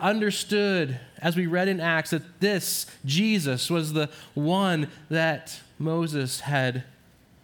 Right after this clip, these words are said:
prophesied about. The New Testament writers make this connection for us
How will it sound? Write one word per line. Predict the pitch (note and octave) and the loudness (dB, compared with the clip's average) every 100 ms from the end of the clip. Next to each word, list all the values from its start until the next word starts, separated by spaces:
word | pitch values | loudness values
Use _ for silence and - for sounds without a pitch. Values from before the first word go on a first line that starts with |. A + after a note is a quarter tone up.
| - | -6
prophesied | C#3+ C3 B2 - G2+ G2 F#2+ - - A2+ | -4 -4 -6 -6 -4 -4 -8 -10 -12 -8
about. | G#2 A2+ G#2+ G2 - - - - - - - - - - - - - - - - | -4 -2 -4 -6 -14 -20 -20 -20 -20 -20 -20 -20 -20 -20 -20 -20 -20 -20 -16 -2
The | B2+ | 0
New | C#3 | 0
Testament | C#3+ - C3 B2 | -2 -4 -4 0
writers | C3+ C3 A#2+ | 0 0 0
make | B2+ C3 C3 | 0 -2 -2
this | B2+ - | -6 -6
connection | - C3 B2+ - B2+ A#2 A#2+ - - - | -6 -4 -4 -4 -4 -4 -6 -14 -20 -16
for | - D3+ C#3+ | -6 -2 -2
us | G2+ G2 - - - - | -2 -6 -10 -10 -10 -14